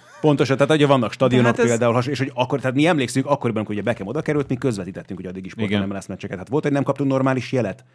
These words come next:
Speaker 1: a közvetítésről, nem volt eredményjelző rajta, meg hasonló dolgok, meg egyáltalán olyan minőségű volt a közvetítés. Hát a, a Galaxy
Speaker 2: Volt az a
Speaker 1: akkor milyen pályán játszott? Tehát ilyen valami
Speaker 2: Igen.
Speaker 1: vasúti töltés volt, vagy mi a,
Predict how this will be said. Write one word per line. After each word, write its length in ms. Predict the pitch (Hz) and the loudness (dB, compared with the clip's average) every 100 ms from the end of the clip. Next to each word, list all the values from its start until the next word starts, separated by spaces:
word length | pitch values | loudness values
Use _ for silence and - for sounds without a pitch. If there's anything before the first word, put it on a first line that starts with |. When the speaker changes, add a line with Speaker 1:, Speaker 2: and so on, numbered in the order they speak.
| _ _ | _ _
Speaker 1:
a 60 | 104 | -10
közvetítésről, 560 | 104 101 104 107 110 | -8 -8 -8 -8 -4
nem 120 | 113 | -2
volt 160 | 104 82 | -4 -6
eredményjelző 680 | 104 107 98 104 104 98 107 | -6 -6 -4 -4 -4 -6 -6
rajta, 160 | 98 | -8
meg 120 | 87 82 | -12 -12
hasonló 340 | 101 - 101 | -10 -8 -8
dolgok, 180 | 101 98 | -8 -8
meg 100 | 101 | -6
egyáltalán 360 | 107 107 113 | -6 -4 -2
olyan 160 | 120 113 | -2 0
minőségű 440 | 117 104 98 104 | 0 -2 -4 -8
volt 120 | 104 101 | -8 -8
a 40 | |
közvetítés. 460 | 107 104 101 101 101 | -8 -8 -8 -10 -10
Hát 140 | 101 | -8
a, 40 | 107 - _ | -8 -10 _
a 60 | - | -10
Galaxy 120 | - | 0
Speaker 2:
Volt 140 | 123 120 | 2 4
az 80 | |
a 60 | 127 | 4
Speaker 1:
akkor 180 | 110 147 | 6 6
milyen 280 | 160 139 120 | 6 6 4
pályán 340 | 113 110 101 | 2 2 0
játszott? 420 | 104 98 - 104 | -2 -4 -6 -8
Tehát 140 | 104 117 | -6 -4
ilyen 160 | 117 | -2
valami 280 | 117 120 123 | 0 0 0
Speaker 2:
Igen. 140 | 123 - - - | -2 -6 -20 -12
Speaker 1:
vasúti 440 | 123 131 104 92 | 2 2 2 -4
töltés 360 | 117 107 101 - | -2 -2 -2 -8
volt, 160 | 104 | -8
vagy 120 | 98 | -6
mi 100 | 107 | -2
a, 140 | 104 | -2